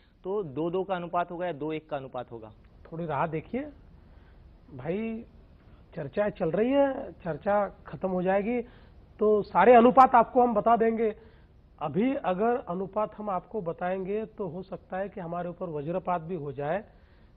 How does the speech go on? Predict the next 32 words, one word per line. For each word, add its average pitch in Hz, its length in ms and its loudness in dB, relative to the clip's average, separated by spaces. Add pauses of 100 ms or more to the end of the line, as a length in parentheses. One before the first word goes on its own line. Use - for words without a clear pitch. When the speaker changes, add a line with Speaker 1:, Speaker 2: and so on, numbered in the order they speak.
(140)
Speaker 2:
क्योंकि 196 240 -10
ऐसी 156 460 -10
जो 214 140 -2
चीज़ें 190 400 -4
हैं 127 240 -8 (300)
ये 165 120 -12
बाहर 156 240 -8
बोली 170 260 -8
नहीं 233 140 -10
जाती, 175 280 -12
ये - 360 -20
political 165 360 -12
strategy 180 420 -12
का 214 120 -12
भाग 151 240 -14
है। - 220 -20 (420)
Speaker 1:
लेकिन 170 340 -12 (180)
कब 170 140 -8 (100)
तक 208 140 -10
बीजेपी 180 360 -10
उनके 185 220 -12
नखरे 160 260 -10
उठाएगी? 175 300 -8
पच्चीस 165 420 -12
साल 160 180 -4
उठा 143 280 -6
रहे 143 180 -6
थे 135 120 -14
जब 131 140 -10
आप 139 180 -10
विपक्ष 143 360 -8
में 139 100 -14